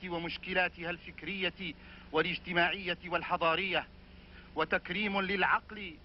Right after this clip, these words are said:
والحكمة والاتزان والاعتدال، وتكريم للجهد والإنتاج في مجال الفكر والدين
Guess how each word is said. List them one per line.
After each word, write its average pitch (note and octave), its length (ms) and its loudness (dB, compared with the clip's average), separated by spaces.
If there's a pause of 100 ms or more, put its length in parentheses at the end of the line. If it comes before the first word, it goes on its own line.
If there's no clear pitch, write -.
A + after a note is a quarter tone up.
والحكمة F3+ 920 -6
والاتزان F3+ 920 -2 (280)
والاعتدال، F3 800 0 (500)
وتكريم F#3+ 960 -2 (260)
للجهد F#3+ 600 2
والإنتاج F#3 1000 2
في F#3+ 140 -8
مجال F3 420 0
الفكر G3 600 -6
والدين F3+ 640 0